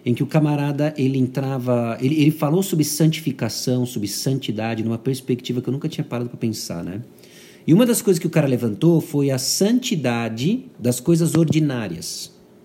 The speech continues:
né? Ah, ah, levando às últimas consequências o lance de,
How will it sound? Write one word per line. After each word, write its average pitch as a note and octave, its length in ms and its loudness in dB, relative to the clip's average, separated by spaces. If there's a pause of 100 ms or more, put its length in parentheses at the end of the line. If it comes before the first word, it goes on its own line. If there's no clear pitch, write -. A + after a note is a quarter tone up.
(100)
né? A2 320 -4 (520)
Ah, G2+ 800 -4 (120)
ah, B2 140 -4 (200)
levando E3+ 540 4
às E3 80 2
últimas D#3 320 0
consequências C3+ 680 -2
o B2 60 2
lance B2 320 0
de, A2 320 -2